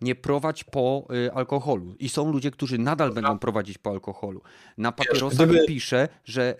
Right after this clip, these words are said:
Speaker 1: powodują, czy mogą powodować raka i nadal są ludzie, którzy je palą, bo mają to w
Speaker 2: Dobra.
Speaker 1: dupie.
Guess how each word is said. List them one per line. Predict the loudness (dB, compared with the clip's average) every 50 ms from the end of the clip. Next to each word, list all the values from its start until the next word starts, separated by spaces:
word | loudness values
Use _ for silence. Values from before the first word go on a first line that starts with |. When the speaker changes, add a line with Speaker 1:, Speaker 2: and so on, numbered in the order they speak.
| -10 -10
Speaker 1:
powodują, | -8 -6 -4 -4 -2 0 0 0 0 0 -2 -6 -8
czy | -8 -4 -2
mogą | 0 0 0 0 -2
powodować | -2 -2 -4 -2 -2 -2 -2
raka | 0 -2 -2 -2 -2 -4 -4 -4
i | -4 -2
nadal | 0 0 0 0 0 -2
są | -2 -4 -4 -4
ludzie, | -4 -6 -6
którzy | -8 -8 -8 -6 -6
je | -6
palą, | -6 -4 -4 -4 -4 -4
bo | -4
mają | -4 -4 -4 0
to | 2 0
w |
Speaker 2:
Dobra. | 2 2 0 -2
Speaker 1:
dupie. | -2 -4 -12 -12